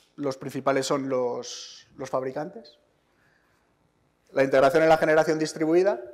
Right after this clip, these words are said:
Me imagino que sabréis lo que es la generación distribuida, que es, eh, autoproducir en el, en el lugar de consumo para que no salga hacia los centros de transformación y a las subestaciones, lo que conlleva el desarrollo de la Smart Grid.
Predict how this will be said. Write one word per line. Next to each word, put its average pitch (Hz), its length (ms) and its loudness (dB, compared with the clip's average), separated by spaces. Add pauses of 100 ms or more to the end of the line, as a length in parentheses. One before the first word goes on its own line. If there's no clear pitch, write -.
(460)
Me 143 80 -8
imagino 135 260 -4
que 143 80 -2
sabréis 143 240 -4
lo 139 80 -4
que 143 60 -4
es 139 120 -10
la 139 180 -6
generación 143 420 -6
distribuida, 151 600 -4
que 135 160 -6
es, - 300 -10
eh, 135 320 -6
autoproducir 135 800 -4
en 135 140 -8
el, 131 760 -12
en 143 100 -10
el 135 80 -4
lugar 139 220 0
de 135 60 -2
consumo 196 440 -6
para - 160 -4
que 139 100 -6
no 139 80 -10
salga 135 200 0
hacia 135 160 -2
los 135 140 -6
centros 139 260 -8
de 131 60 -6
transformación 139 560 -6
y 135 40 -2
a 135 40 4
las 131 100 0
subestaciones, 143 680 -8 (2000)
lo 151 180 4
que 143 140 2
conlleva 143 280 4
el 165 60 4
desarrollo 147 400 2
de 143 80 0
la 131 80 2
Smart 123 260 -6
Grid. 117 140 -14